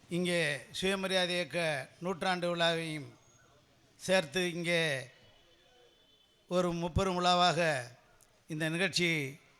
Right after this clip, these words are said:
நடக்க இருக்கிறது. இந்த நிகழ்ச்சிக்கு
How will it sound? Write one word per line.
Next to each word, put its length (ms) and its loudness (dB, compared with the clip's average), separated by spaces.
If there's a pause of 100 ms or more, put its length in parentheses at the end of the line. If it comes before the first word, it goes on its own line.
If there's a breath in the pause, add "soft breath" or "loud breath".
(1200)
நடக்க 320 0
இருக்கிறது. 720 -4 (1160)
இந்த 340 0
நிகழ்ச்சிக்கு 840 -2